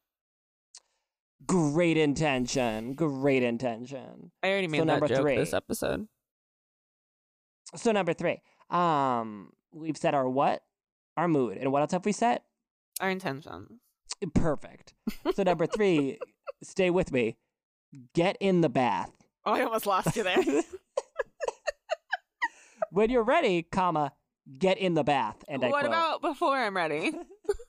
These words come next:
Speaker 1: <laughs> Don't do it. It
Speaker 2: What
Speaker 1: says
Speaker 2: if I
Speaker 1: when
Speaker 2: have
Speaker 1: you're
Speaker 2: to?
Speaker 1: ready.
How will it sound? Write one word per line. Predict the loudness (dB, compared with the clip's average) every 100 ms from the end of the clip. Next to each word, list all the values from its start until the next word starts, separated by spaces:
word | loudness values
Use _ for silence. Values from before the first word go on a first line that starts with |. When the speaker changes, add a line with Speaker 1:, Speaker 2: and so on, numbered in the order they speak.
| _ _ _ -20 _ _ _ _ _ _ _ _
Speaker 1:
<laughs> | -6 -6 -2
Don't | 0 0
do | 0 -2
it. |
It | 0
Speaker 2:
What | -2
Speaker 1:
says | 0
Speaker 2:
if |
I | 0
Speaker 1:
when | 0
Speaker 2:
have | 0 -4
Speaker 1:
you're | -4
Speaker 2:
to? | 2
Speaker 1:
ready. | 4 6 6 2 -2 -8